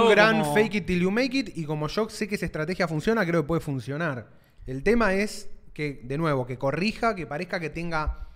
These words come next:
Speaker 2: iniciativa. Hoy por hoy yo te digo lo que veo de Milei, parece que a partir de los errores que tuvo, es como que
Speaker 1: Sí.
Speaker 2: le tomaron el tiempo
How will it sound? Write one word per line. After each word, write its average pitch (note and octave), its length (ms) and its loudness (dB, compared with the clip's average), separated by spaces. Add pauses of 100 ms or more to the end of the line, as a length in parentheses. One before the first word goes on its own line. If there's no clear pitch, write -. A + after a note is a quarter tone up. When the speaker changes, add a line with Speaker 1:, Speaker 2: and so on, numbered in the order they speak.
(140)
Speaker 2:
iniciativa. D3+ 880 -2 (360)
Hoy A3+ 160 0
por G#3+ 160 2
hoy A#3+ 60 2
yo A3 140 -4
te F#3+ 60 -6
digo G3+ 160 0
lo F3 80 -2
que D3+ 100 -4
veo F3+ 120 -2
de E3+ 100 -2
Milei, G3+ 400 0
parece F3 420 -4
que F3 380 -4 (1400)
a D3 120 2
partir D#3 420 2
de A3 120 6
los E3+ 200 4
errores F3+ 500 6
que E3+ 160 -2
tuvo, A3 580 -2
es D#3 80 -10
como E3+ 200 -2
que D#3 100 0
Speaker 1:
Sí. D3 40 2
Speaker 2:
le D#3 100 2
tomaron A3+ 460 4
el A#3 200 2
tiempo C4+ 680 2